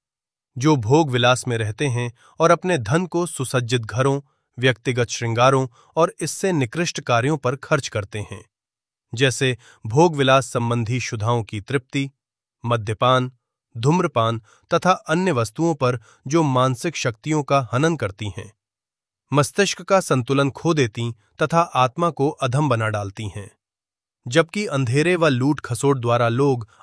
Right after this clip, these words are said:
असंख्य धन एकत्र कर रहे हैं। भूख ग्रासित मानव की पुकार परमेश्वर के सामने पहुंच रही है। रात के दर्शन में मुझे कहा गया कि उन इमारतों को देखो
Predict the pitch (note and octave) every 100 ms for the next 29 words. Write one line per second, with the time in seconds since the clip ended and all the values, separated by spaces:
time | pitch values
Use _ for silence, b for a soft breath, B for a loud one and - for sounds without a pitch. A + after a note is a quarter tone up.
0 | - C3 F#3 F#3+ - A#2+ A#2+ D3 - B2
1 | D#3+ C#3+ A#2 G#2+ G2+ F#2 G#2 G#2 F#2+ _
2 | _ _ _ _ _ _ _ _ _ -
3 | A2 F#3 - D3 C#3 C3 F3+ D#3+ A#2+ A#2+
4 | C3+ - A2+ A2 C#3 C3 A2 b b -
5 | C3+ D3 C#3+ F#3 E3+ E3 - A2+ G#2+ C#3
6 | - C3 B2+ G2+ F#2+ G2+ - - _ _
7 | _ _ _ _ _ _ - B2 D#3 F#3+
8 | G#3 C#3+ C3 - E3+ E3+ D3+ B2 B2 A2
9 | C#3 C3 A2 G#2+ _ _ F3 G3 - F#3
10 | G#3 C3+ A#2+ A2+ E3 D#3+ C3 A2 C3+ -
11 | G#2 -